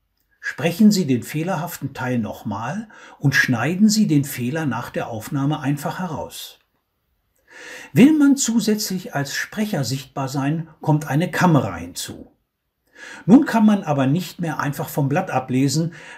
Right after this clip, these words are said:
dann wäre man ja mit Text sichtbar. Daher sollte man den Text aus dem Sichtbereich der Kamera fernhalten.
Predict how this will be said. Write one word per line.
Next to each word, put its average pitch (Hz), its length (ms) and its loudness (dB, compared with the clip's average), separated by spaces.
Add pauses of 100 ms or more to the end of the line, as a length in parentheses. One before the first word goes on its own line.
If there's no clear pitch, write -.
dann 143 220 4
wäre 190 340 2
man 160 180 2
ja 143 160 2
mit 135 240 2
Text - 400 -6
sichtbar. - 680 -6 (680)
Daher 202 320 4
sollte 165 280 4
man 127 180 2
den 104 200 -10
Text - 400 -8
aus 135 200 -4
dem 117 160 -4
Sichtbereich 185 840 -6
der 107 140 -10
Kamera 131 440 -2
fernhalten. 160 800 -2